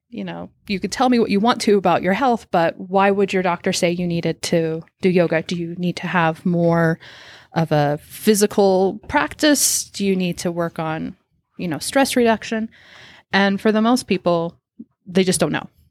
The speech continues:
Or they're told that they need to meditate and they have no idea how to meditate. Like,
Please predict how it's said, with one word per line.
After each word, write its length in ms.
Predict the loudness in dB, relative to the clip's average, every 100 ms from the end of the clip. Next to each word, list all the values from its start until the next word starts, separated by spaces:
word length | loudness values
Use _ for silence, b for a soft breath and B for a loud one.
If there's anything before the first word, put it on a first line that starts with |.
| _ _ _ _ _ _ _ _
Or 260 | -2 0 2
they're 160 | 0
told 300 | 0 0 0
that 120 | 0
they 100 | 0
need 160 | 0 -2
to 100 | 0
meditate 420 | 2 2 2 0 0
and 80 |
they 40 | -2
have 180 | -2 -2
no 580 | -2 2 4 4 2 0
idea 260 | -4 -2 -4
how 160 | -4
to 60 | -6
meditate. 440 | -6 -10 -10 -14 -16 b b b b b b b b
Like, 180 | -4 -4